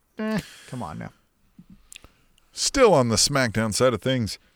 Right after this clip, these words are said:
Speaker 2: Daniel Bryan defeated Jey Uso in a cage match to get that world title shot, which he's not gonna win.
Speaker 1: But is he gonna work himself into the WrestleMania match? Is this becoming a triple threat?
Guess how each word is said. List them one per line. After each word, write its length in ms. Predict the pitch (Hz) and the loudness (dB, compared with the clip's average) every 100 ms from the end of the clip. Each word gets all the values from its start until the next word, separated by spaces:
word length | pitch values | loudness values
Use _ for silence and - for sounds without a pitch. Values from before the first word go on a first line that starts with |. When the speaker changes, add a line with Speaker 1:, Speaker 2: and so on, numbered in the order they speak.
| _ _ - 95 | _ _ -16 0
Speaker 2:
Daniel 340 | 110 139 151 | 2 4 2
Bryan 420 | 131 160 190 180 | 4 4 6 4
defeated 320 | 107 - 123 | 0 -2 -4
Jey 200 | 95 120 131 | 0 0 2
Uso 280 | 135 - | 0 0
in 80 | 135 | 0
a 60 | 123 | -2
cage 380 | - 143 147 127 | 0 0 0 2
match 340 | 123 101 - | 2 2 0
to 80 | 92 | -6
get 140 | 92 | -2
that 180 | - 110 | 2 4
world 280 | 101 117 107 | 6 6 4
title 420 | 110 131 151 123 | 2 2 4 2
shot, 480 | 95 - 120 98 95 | 0 2 4 4 4
which 160 | 101 - | 0 -2
he's 220 | 104 78 | -6 -6
not 180 | 71 - | -8 -10
gonna 160 | 71 | -14
win. 300 | 73 120 180 - - - - - _ _ _ _ - | -4 -2 -2 -6 -20 -20 -20 -20 _ _ _ _ -4
Speaker 1:
But 220 | 139 202 | 6 8
is 120 | 202 | 8
he 60 | 190 | 6
gonna 180 | 208 196 | 4 6
work 240 | 196 202 | 4 4
himself 540 | 190 175 165 196 185 196 | 2 2 4 4 4 4
into 280 | 196 185 180 | 2 4 4
the 80 | |
WrestleMania 640 | 165 175 170 165 240 262 143 | 4 4 4 2 2 4 2
match? 280 | 117 101 | 2 -2
Is 80 | 127 | 0
this 160 | 175 - | 0 2
becoming 380 | 175 180 180 156 | 2 2 4 2
a 40 | |
triple 280 | - 170 147 | 2 0 0
threat? 380 | - 247 262 | 2 2 2